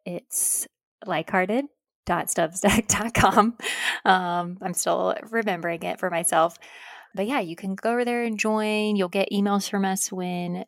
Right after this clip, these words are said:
new episodes drop. If you join the club, which is either five dollars a month or fifty dollars for the year, you get monthly meetups, basically an additional episode per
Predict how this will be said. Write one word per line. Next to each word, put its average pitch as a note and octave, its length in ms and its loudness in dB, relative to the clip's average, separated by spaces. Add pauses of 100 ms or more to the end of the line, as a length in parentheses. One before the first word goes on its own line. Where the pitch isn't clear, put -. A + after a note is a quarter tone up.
new F#3+ 200 2
episodes F3+ 800 -2 (240)
drop. F3 560 0 (560)
If - 140 -12
you F#3+ 80 0
join F3+ 320 -2
the F3+ 60 -6
club, E3+ 560 -4 (140)
which E3+ 360 -6
is - 160 -6
either E3 500 -2
five F#3+ 220 2
dollars G3 320 4
a F#3+ 40 0
month F3 280 -4
or F3 60 -6
fifty F3 260 -4
dollars F3 300 4
for - 160 -10
the E3 100 -8
year, D#3+ 380 -8
you F3 180 -8
get D#3+ 440 -2 (300)
monthly G#3+ 400 -4
meetups, G3 840 2 (600)
basically F#3+ 720 -2
an F3+ 100 -4
additional F3 540 -6
episode E3+ 760 -2
per E3 600 -8